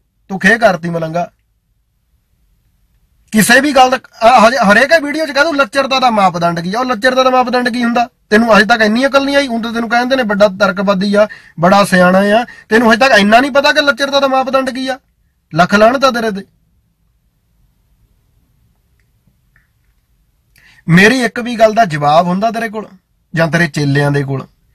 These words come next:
ਜਬਲੀਆਂ ਮਾਰੀ ਜਾਂਦੇ ਹੋ। ਆਖੇ ਜੀ, "ਪਹਿਲਾਂ ਹਿੰਦੀ ਫਿਲਮਾਂ ਬੰਦ ਕਰਾ ਲਓ।" ਨਾ, ਕੀ ਗੱਲ, ਤੁਸੀਂ ਆਪ ਬੰਦ ਨਹੀਂ ਕਰਨਾ? ਆਖੇ ਜੀ, "ਪਹਿਲਾਂ ਦੂਜਾ ਬੰਦਾ ਕੰਮ ਬੰਦ ਕਰੇ ਆ ਗਲਤ, ਫੇਰ ਬੰਦ ਕਰਾਂਗੇ।"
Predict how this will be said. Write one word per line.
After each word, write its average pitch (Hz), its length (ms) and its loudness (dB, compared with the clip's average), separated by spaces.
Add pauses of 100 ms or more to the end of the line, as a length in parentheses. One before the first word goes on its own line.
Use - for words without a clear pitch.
(120)
ਜਬਲੀਆਂ 220 420 2
ਮਾਰੀ 165 260 0
ਜਾਂਦੇ 156 300 -6
ਹੋ। 151 100 -16 (1500)
ਆਖੇ 220 200 4
ਜੀ, 226 240 -2 (200)
"ਪਹਿਲਾਂ 240 240 4
ਹਿੰਦੀ 165 300 -2
ਫਿਲਮਾਂ 180 320 -4
ਬੰਦ 180 240 -4
ਕਰਾ 165 220 -6
ਲਓ।" 156 180 -14 (1120)
ਨਾ, 277 120 2
ਕੀ 240 200 -2
ਗੱਲ, 247 160 0
ਤੁਸੀਂ 233 340 -4
ਆਪ 214 160 4
ਬੰਦ 220 280 -2
ਨਹੀਂ 294 120 -4
ਕਰਨਾ? 277 320 -2 (140)
ਆਖੇ 226 140 0
ਜੀ, 269 100 -2
"ਪਹਿਲਾਂ 277 300 0
ਦੂਜਾ 233 340 -2
ਬੰਦਾ 233 240 0
ਕੰਮ 226 240 -2
ਬੰਦ 214 220 2
ਕਰੇ 190 240 -2
ਆ 240 100 2
ਗਲਤ, 240 320 -4
ਫੇਰ 190 200 -4
ਬੰਦ 170 220 -6
ਕਰਾਂਗੇ।" 151 380 -10